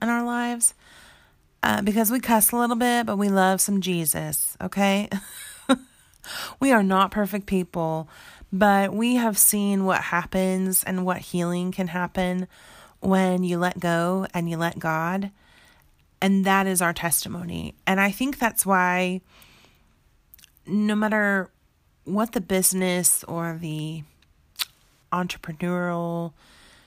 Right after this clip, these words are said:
spirit is behind, you know, an operation or a mission, we see that in order to have the gumption to do something like that, we've experienced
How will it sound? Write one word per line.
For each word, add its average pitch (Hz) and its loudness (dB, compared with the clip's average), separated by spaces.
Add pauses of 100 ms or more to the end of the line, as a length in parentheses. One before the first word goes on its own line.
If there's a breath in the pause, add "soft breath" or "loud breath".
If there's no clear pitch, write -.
(140 soft breath)
spirit 185 2
is 170 -2
behind, 170 -4 (120)
you 175 -4
know, 165 -4
an 170 -4
operation 170 -4 (460 loud breath)
or 180 2
a 165 -2
mission, 175 -2 (1000 soft breath)
we 233 2
see 262 2
that 185 -2 (640)
in 208 2
order 262 0
to 254 0
have 196 0
the 196 0
gumption 202 -2
to 196 -4
do 175 -4
something 170 -4
like 170 -8
that, 170 -6
we've 185 -2
experienced 196 0